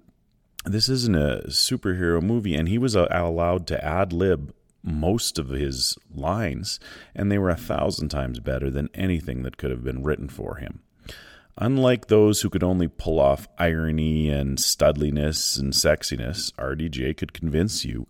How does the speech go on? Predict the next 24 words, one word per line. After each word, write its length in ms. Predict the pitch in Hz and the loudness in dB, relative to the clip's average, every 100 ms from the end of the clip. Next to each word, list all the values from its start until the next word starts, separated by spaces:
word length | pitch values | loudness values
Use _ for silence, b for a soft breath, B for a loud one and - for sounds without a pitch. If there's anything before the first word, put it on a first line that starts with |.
| - | -8
of 300 | 76 67 71 | -8 -6 -2
real 400 | 80 113 117 110 | 2 4 4 2
pathos 880 | - 104 101 - - - - - - b b b b | -6 -6 -6 -4 -4 -2 -2 -4 -6 b b b b
in 120 | 95 | 2
a 60 | 110 | 2
scene 460 | - 85 69 67 71 B B B - | 2 0 0 -2 -6 B B B -4
with 260 | 90 87 | 0 4
a 60 | 95 | 2
computer-generated 1500 | 95 87 87 73 71 - - - 71 65 62 64 67 65 | 2 0 2 2 2 0 -6 -6 -4 -4 -4 -6 -6 -2
raccoon. 600 | 69 76 - 139 135 71 - - _ _ _ _ - | 0 0 2 2 2 0 -8 -20 _ _ _ _ -12
That's 440 | 78 92 90 - | -2 0 0 -4
impressive. 580 | 65 69 71 - - - _ _ _ _ B B B - | -4 -2 -2 -4 -12 -16 _ _ _ _ B B B -4
The 100 | 196 | 0
Marvel 380 | 240 165 123 | 2 4 4
movies 380 | 110 101 90 85 | 6 6 6 2
didn't 300 | 76 90 85 | 4 2 2
deserve 480 | 78 69 78 80 73 | 0 0 2 2 0
to 80 | 78 | -4
be 220 | 64 71 | -2 0
as 140 | 69 | 0
good 240 | 60 69 67 | -2 -2 -2
as 160 | 65 | -4
they 140 | 62 65 | -2 -4
were, 360 | 64 60 - | -4 -6 -10